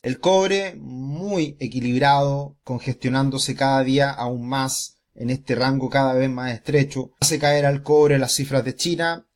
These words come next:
hace subir al do-, al cobre la caída del dólar reciente, así que vamos a ver quién gana este gallito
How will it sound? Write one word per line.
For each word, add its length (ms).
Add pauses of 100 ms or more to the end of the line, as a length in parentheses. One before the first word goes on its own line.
hace 240
subir 260
al 160
do-, 240
al 180
cobre 600
la 160
caída 260
del 120
dólar 220
reciente, 720
así 240
que 340
vamos 300
a 60
ver 140
quién 160
gana 180
este 160
gallito 520